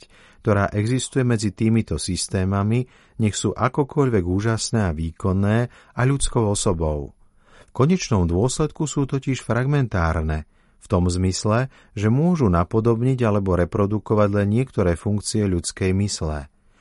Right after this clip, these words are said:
Použitie množného čísla tiež zdôrazňuje, že tieto veľmi odlišné zariadenia treba vždy považovať za sociotechnické systémy.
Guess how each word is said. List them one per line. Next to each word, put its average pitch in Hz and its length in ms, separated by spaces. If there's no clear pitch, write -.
Použitie 120 480
množného 135 480
čísla 131 400
tiež 90 320
zdôrazňuje, 90 680
že 113 160
tieto 120 320
veľmi 117 320
odlišné 110 480
zariadenia 104 720
treba 95 320
vždy 92 240
považovať 98 640
za 85 80
sociotechnické 110 1080
systémy. 78 880